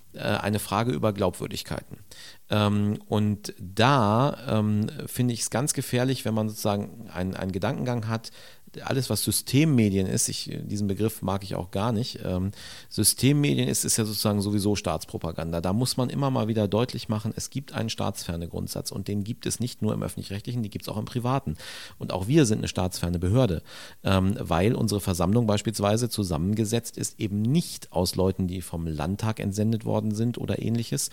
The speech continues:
sondern von Verbänden, die eine ganz breite Bevölkerungsschicht aus diesem Land repräsentieren, von Landessportbund über Lehrerverbände, also ich könnte jetzt alle nennen, wir haben achtunddreißig Sitze in der Versammlung, das ist eine sehr breite Grundlage, so. Das heißt, es ist also alles andere als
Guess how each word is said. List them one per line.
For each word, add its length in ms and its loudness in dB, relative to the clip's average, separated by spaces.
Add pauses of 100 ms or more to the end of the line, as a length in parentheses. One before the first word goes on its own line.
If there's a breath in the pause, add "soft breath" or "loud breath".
(280 loud breath)
sondern 380 0
von 200 -2
Verbänden, 1000 2 (340 loud breath)
die 80 2
eine 180 4
ganz 360 2
breite 460 0
Bevölkerungsschicht 1000 -2
aus 140 -4
diesem 240 -2
Land 260 0
repräsentieren, 680 0
von 180 -4
Landessportbund 800 -2
über 160 0
Lehrerverbände, 680 0
also 100 -2
ich 80 -10
könnte 240 -2
jetzt 280 -6
alle 120 0
nennen, 300 2
wir 100 2
haben 140 0
achtunddreißig 540 -4
Sitze 240 0
in 60 0
der 100 2
Versammlung, 440 2 (360 loud breath)
das 160 -2
ist 120 -2
eine 100 6
sehr 260 8
breite 420 6
Grundlage, 520 0
so. 220 -6 (440 loud breath)
Das 180 0
heißt, 260 6
es 100 0
ist 140 -2
also 220 0
alles 280 2
andere 320 4
als 340 -2